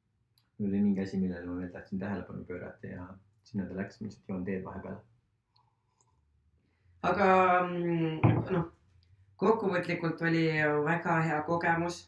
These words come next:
Speaker 2: Noh, nagu mingi asja vaatamine ikka on kogemus. Mulle
Speaker 1: Jaa.
Speaker 2: väga meeldis.
Speaker 1: Jaa.
Speaker 2: Tore, et meil on oma jõulufilm. Ja et, et see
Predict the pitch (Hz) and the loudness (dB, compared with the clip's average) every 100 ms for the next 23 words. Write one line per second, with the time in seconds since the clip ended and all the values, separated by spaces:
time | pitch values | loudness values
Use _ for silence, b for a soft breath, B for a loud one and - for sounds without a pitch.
0 | _ - 151 151 160 160 156 - _ _ | _ -8 -4 0 0 0 -4 -6 _ _
1 | _ _ _ - _ _ _ _ _ _ | _ _ _ -20 _ _ _ _ _ _
2 | 147 156 143 147 156 143 143 131 143 143 | -4 -2 0 -2 -2 -2 -2 -4 -8 -8
3 | 143 135 127 127 123 147 147 110 - 165 | -8 -8 -6 -6 -6 -2 2 4 2 2
4 | 175 - - _ 113 104 98 - _ _ | 0 -2 -6 _ -2 0 -2 -6 _ _
5 | 170 165 160 170 170 170 175 175 175 165 | -2 2 2 2 -2 -2 0 -2 0 0
6 | 165 - 165 165 - b b b b b | -2 0 0 0 -4 b b b b b
7 | b _ - - 151 156 147 143 143 143 | b _ -20 -8 -4 -2 0 0 -2 -6
8 | - 147 147 143 139 135 135 - - - | -8 -6 -4 -4 -6 -8 -12 -14 -12 -10
9 | - 147 147 135 | -8 -6 -4 -4